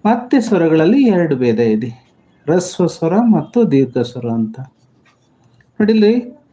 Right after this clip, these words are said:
ಹ್ರಸ್ವ ಸ್ವರ ಅಂದ್ರೆ ಒಂದು ಮಾತ್ರಾ ಕಾಲದಲ್ಲಿ ಉಚ್ಚರಿಸುವಂತ ಸ್ವರಾಕ್ಷರಗಳು.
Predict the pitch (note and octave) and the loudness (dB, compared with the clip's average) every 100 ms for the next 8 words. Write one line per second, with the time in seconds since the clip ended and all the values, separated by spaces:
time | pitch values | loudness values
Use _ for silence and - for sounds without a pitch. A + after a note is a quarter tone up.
0 | _ F3+ G#3+ G#3+ C#4+ C4 - G3 E3+ E3 | _ 0 0 2 2 2 0 0 2 2
1 | E3 E3+ A#3+ D4+ - _ _ _ - _ | 0 0 0 -2 -10 _ _ _ -20 _
2 | _ _ E3 G#3+ B3+ C4 F#3+ E3+ F3+ B3 | _ _ 0 2 4 2 2 0 0 2
3 | B3+ - G#3 E3+ D#3+ F3+ A#3+ G#3+ - F#3 | 2 2 0 0 0 2 2 0 0 -2
4 | F3 - E3+ E3+ F3 B3+ C#4+ - _ - | -2 -2 -2 0 -2 -4 -4 -12 _ -6
5 | E3 D3 C#3 - - A#2 A#2 A#2+ | -2 0 -2 -4 -4 -2 -2 -2